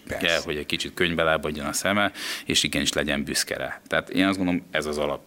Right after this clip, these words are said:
Speaker 2: A másik az, hogy most van itt egy olyan sportoló, aki a hazájában nem tudott, ö, lehetőséghez nyu-, vagy esélyhez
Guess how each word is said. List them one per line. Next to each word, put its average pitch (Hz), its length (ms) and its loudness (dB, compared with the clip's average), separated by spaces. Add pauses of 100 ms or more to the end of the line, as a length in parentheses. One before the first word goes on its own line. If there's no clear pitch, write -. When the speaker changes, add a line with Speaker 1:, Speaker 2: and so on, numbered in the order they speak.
(380)
Speaker 2:
A - 80 -4
másik 120 380 2
az, 110 140 4
hogy 95 140 2
most - 320 0
van 113 200 4
itt - 140 -2
egy 80 140 0
olyan 85 160 0
sportoló, 101 500 2
aki 95 200 2
a 90 180 4
hazájában 80 580 2
nem 82 180 2
tudott, 73 380 -8
ö, 65 200 -6
lehetőséghez 110 720 2
nyu-, 117 280 0
vagy 82 200 0
esélyhez 113 640 2